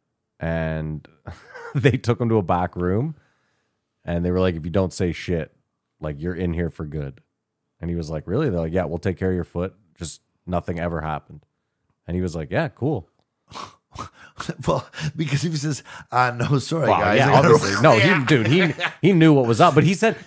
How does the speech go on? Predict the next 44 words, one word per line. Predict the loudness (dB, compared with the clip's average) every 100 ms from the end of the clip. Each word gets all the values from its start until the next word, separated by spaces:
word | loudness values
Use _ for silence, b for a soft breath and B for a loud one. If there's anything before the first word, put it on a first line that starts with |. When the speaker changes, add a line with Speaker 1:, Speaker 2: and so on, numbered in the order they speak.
| B
Speaker 1:
dude, | 4 6 4
I |
remember | 4 4 2
being | 2 4 4 4
like, | 2 0 -10 _ _ _ _ _
he | -4 -2
was | 0
like, | 0
"Come | 2 2
to |
this | 0 2
club. | 4 4
I | 4
have, | 0 0
like, | -2 -2
full | -6 0 2 2 0
access." | -4 -8 -14 -14 -18 _ _ _ _ _ _ _ _ _ -10
And | -10
sure | -4 -2
enough, | 0 -2 -4 _ -20 -20
<laughs> | -4 -4
like, | -4 -4
dude, | -4
we | -4
were | -8
just | -12
past | -6 -4 -4 -4
the |
line. | -2 0
It | 0
was | -2
insane. | -2 -4 -6 -12 _ _ _ _ _ _ _ _
He | -4
was | -2
like, | 2
"Yeah, | 2
I |
got | 2
shot | 0 -4
in |
the | -4
foot | -8 -8
in |
here." | -10